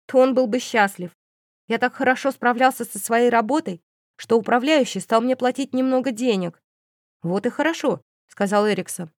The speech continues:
«Завтра подойдите к управляющему и скажите, что вы хотите уволиться. Поблагодарите за все и скажите, что вам предложили работу официанта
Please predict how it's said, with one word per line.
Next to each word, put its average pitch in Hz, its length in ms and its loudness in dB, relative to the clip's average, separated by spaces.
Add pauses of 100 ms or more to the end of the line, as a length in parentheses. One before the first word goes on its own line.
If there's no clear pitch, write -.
(480)
«Завтра 240 380 2
подойдите 247 460 -2
к - 60 -14
управляющему 202 800 0 (300)
и 233 40 -8
скажите, 240 580 -2 (440)
что - 200 -4
вы 269 100 -2
хотите 277 360 -2
уволиться. 240 680 0 (400)
Поблагодарите 269 640 0
за 220 160 2
все 226 200 -2
и 196 80 0
скажите, 220 560 -4 (380)
что - 200 0
вам 277 180 6
предложили 226 500 2
работу 220 480 0
официанта 208 760 -2